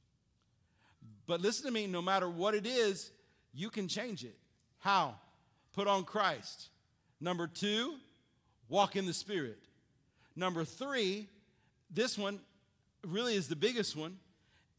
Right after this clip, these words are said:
It says, "Behold the ships, though they be great and driven with fierce winds." Even everything is crazy. "Yet they are turned with a very small helm."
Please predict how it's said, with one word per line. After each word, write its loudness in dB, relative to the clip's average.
It -8
says, 2
"Behold 0
the -4
ships, 0
though -2
they 0
be -2
great 2
and -8
driven -2
with -2
fierce -4
winds." -4
Even -4
everything -2
is -6
crazy. -6
"Yet 4
they 4
are 4
turned 2
with -2
a 0
very 4
small 2
helm." 0